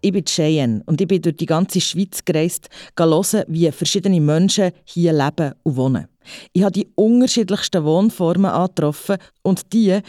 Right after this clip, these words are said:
jeweils von einer Fachperson einordnen lassen. Die Gespräche waren so spannend,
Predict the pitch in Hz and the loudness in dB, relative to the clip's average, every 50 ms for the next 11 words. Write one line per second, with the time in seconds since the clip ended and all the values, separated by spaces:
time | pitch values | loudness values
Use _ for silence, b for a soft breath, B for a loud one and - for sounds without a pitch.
0 | B B B B 156 175 175 175 196 202 202 196 - - - - 175 160 156 151 | B B B B 0 0 0 2 2 0 0 0 -2 -4 -4 -2 0 0 0 0
1 | 143 - - 139 151 - - - 170 160 - 165 151 156 151 139 135 - - 147 | -2 -2 -4 -4 -4 -6 -4 -4 -4 -2 -2 -2 -2 0 0 -2 -2 -4 -4 -6
2 | 151 151 147 120 107 104 - - 120 95 - - _ _ _ _ _ _ B B | -4 -2 -2 -2 -2 -4 -6 -6 -6 -6 -6 -10 _ _ _ _ _ _ B B
3 | B B B B B B _ - 202 - - - - 185 180 185 214 233 - - | B B B B B B _ -2 -2 -2 -2 -4 -4 -2 -2 -2 -2 -4 -6 -8
4 | - 277 - 208 - - 220 214 - - - - 160 165 196 220 233 226 | -12 -6 -4 -4 -2 0 0 -2 -2 -4 -2 0 0 2 4 2 2 0